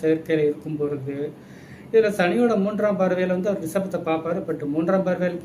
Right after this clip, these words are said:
மூன்றாம் பார்வைக்கு பலன் ரொம்ப கம்மி, அவருடைய வந்து ஸ்ட்ரென்த் ரொம்ப கம்மி தான், வெறும் ட்வென்டி ஃபைவ் பர்சன்ட் தான். So, அதோட இம்பாக்ட் ரொம்பலாம் இருக்காது, அது ரொம்ப, ரொம்ப, ரொம்ப மினிமல் தான். So, நம்ம வந்து சனியோடைய இ-, இருப்பிடமான மீனம் ப்ளஸ் அவருடைய ஏழாம் பார்வையான கன்னி, இதை மட்டும் மெ-,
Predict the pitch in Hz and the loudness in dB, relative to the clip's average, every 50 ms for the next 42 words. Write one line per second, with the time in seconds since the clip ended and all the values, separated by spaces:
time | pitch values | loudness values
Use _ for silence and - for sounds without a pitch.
0 | - - 190 165 170 180 175 190 190 185 175 175 170 160 - - - 185 - 156 | -12 -10 -6 -2 -2 0 2 2 0 0 0 0 -2 -2 -4 -8 -8 -6 -4 -2
1 | 151 160 165 170 143 143 139 156 160 160 147 143 151 160 156 147 147 147 151 156 | -2 0 0 -2 -2 -4 -4 -4 -4 -4 -4 -4 -4 -4 -4 -6 -6 -2 -2 -2
2 | 151 151 147 143 139 147 143 - - 170 170 170 170 190 160 151 143 147 165 156 | -2 -2 -4 -6 -6 -8 -10 -6 -2 -2 0 0 0 0 0 0 0 -2 -4 -4
3 | 156 143 147 147 147 143 135 147 156 156 151 147 143 143 151 156 160 147 147 147 | -6 -6 -6 -4 -6 -6 -6 -8 -8 -6 -6 -6 -6 -6 -6 -6 -6 -6 -6 -8
4 | 147 - 156 151 147 143 143 151 156 170 - - - - - - - - - - | -10 -8 -8 -6 -6 -6 -6 -8 -8 -10 -12 -16 -18 -18 -20 -20 -20 -20 -18 -10
5 | - 175 165 160 190 196 190 190 180 185 202 202 202 202 190 160 160 202 196 196 | -4 -2 0 2 4 4 4 2 0 2 2 2 2 2 0 -2 -2 -2 -2 -2
6 | - 220 214 208 208 202 190 - - 170 160 160 170 196 - - 165 160 - 156 | 0 0 2 4 4 4 2 2 0 -2 -2 0 -2 -2 -4 -6 -10 -10 -8 -8
7 | 143 151 180 180 170 165 156 160 156 160 160 160 160 160 160 156 160 160 156 147 | -4 -2 0 0 2 0 0 -2 -2 -2 -2 -2 -2 0 0 2 2 2 0 -2
8 | 139 147 139 - - - - 151 151 147 143 143 143 139 180 190 185 - - 151 | -6 -8 -14 -16 -16 -12 -10 -8 -6 -4 -4 -4 -4 -4 -2 -2 -4 -4 -4 -4
9 | 151 156 165 180 180 165 165 160 160 156 147 143 143 143 - - - - - - | 0 0 2 2 2 0 0 0 0 0 -2 -2 -6 -10 -12 -18 -20 -20 -18 -20
10 | - - - - - - - 156 156 156 151 151 147 147 147 151 147 147 147 156 | -20 -20 -20 -20 -18 -14 -8 -6 -4 -2 -2 -4 -4 -6 -6 -6 -6 -6 -4 -4
11 | 165 175 190 180 185 180 180 175 175 170 165 165 156 151 156 165 185 185 208 247 | -2 -2 -2 0 -2 -2 0 0 0 0 0 0 0 0 0 2 2 0 0 -2
12 | - - - - 160 160 160 160 156 151 151 151 151 147 143 143 139 139 147 160 | -6 -8 -8 -6 -6 -4 -2 0 0 0 0 0 0 -2 -2 -4 -6 -4 -2 -2
13 | 165 175 180 175 175 160 160 156 156 156 156 165 185 180 - 151 147 151 156 151 | 0 0 0 0 0 -2 -2 0 0 0 0 0 -2 -4 -4 -6 -4 -2 -4 -4
14 | 156 151 185 180 180 165 196 175 170 160 156 160 160 156 156 | -4 -4 -4 -2 -2 -2 -4 -2 0 2 2 0 0 -2 -6